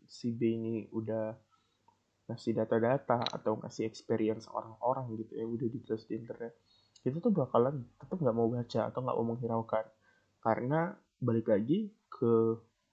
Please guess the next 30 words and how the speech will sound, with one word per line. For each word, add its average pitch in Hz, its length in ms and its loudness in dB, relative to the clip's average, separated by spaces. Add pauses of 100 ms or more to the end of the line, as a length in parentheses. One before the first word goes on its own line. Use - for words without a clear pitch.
(320)
yang 117 80 2
pernah 113 240 -4
aku 127 80 -2
bilang 117 240 2
sebelumnya 113 320 -2
juga, 160 320 -8 (480)
kalau 120 320 4
misalnya 131 320 -2
nilai 131 560 4
itu 151 160 0
tuh 240 240 -10
sesuatu 127 560 -8
yang 104 160 -2 (560)
memang 117 240 -4
mengakar 113 640 -2
gitu 101 240 -6
loh 95 80 -4
di - 160 -8
kita. - 320 -16 (480)
Jadi 113 160 0
walaupun 117 480 2
misalnya 113 320 -8
ada 107 160 -2
literasi 107 880 -4
digital 147 720 -2
lah, 120 240 -8
ada 117 160 -4
literasi 117 480 -8
digital 147 720 -4
lah, 120 180 -10